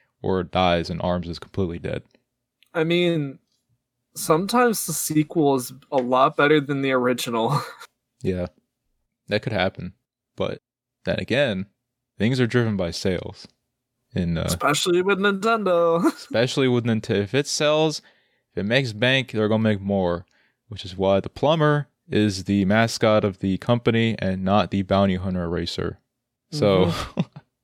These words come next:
Speaker 1: <laughs> uh, I think we can expect to see, um,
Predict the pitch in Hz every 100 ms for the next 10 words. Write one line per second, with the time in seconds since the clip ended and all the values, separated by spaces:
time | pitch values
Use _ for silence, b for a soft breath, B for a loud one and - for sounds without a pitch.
0 | _ 104 101 98 95 - 127 123 - _
1 | 110 117 123 113 - 117 104 107 - 104
2 | 92 85 - - - 87 - -